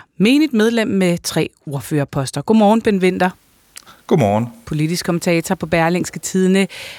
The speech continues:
Speaker 1: Altså det her med, at der er en gruppeformand i et trods alt mindre parti, der trækker sig. Hvorfor er det noget, som kan trække, ja, både, øh,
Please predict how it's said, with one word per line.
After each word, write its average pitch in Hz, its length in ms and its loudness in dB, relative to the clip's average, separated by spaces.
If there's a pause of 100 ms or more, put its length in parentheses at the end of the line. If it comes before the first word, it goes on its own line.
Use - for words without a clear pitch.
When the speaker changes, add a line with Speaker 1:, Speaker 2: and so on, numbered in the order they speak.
(100)
Speaker 1:
Altså 185 200 0
det 233 100 4
her 254 40 4
med, 247 120 2
at 240 160 0
der 220 60 2
er 196 40 2
en 190 100 2
gruppeformand 214 760 2
i 175 240 0
et 156 280 -6
trods - 260 -2
alt 180 240 -2
mindre 220 420 2
parti, - 480 -2
der 170 80 2
trækker 170 440 -2
sig. 165 180 -2
Hvorfor 196 500 0
er 175 80 -2
det 180 140 0
noget, 165 240 2
som 180 140 -4
kan 170 160 -4
trække, 165 440 -2 (440)
ja, 175 60 -2
både, 180 460 4
øh, 156 60 0